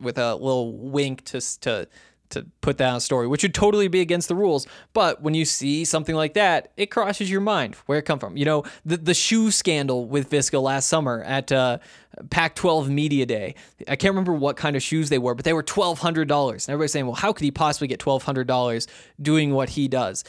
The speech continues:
You know, his, he doesn't come from a family that seems like it's super wealthy. Like, hi-, his mom is just bringing in enough money to be buying the whole family twelve hundred dollar shoes. Um, and also, he's not supposed to be profiting off of football.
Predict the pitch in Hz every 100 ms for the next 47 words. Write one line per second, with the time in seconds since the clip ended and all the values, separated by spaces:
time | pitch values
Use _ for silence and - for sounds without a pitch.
0 | - _ 131 139 139 143 - - 143 147
1 | 170 185 190 185 180 165 - 147 147 147
2 | 127 - - 139 147 143 139 139 - -
3 | - - 170 160 131 123 139 160 - 123
4 | 131 123 120 - 131 - 147 131 131 143
5 | 143 135 123 135 - _ _ - 151 147
6 | 139 135 131 131 143 147 131 131 127 127
7 | 131 127 156 143 139 143 131 - 156 143
8 | 131 151 139 135 127 117 - 220 135 127
9 | - - - _ - 127 123 156 190 247
10 | 202 185 180 196 190 185 - 151 180 175
11 | 175 147 135 135 240 233 127 123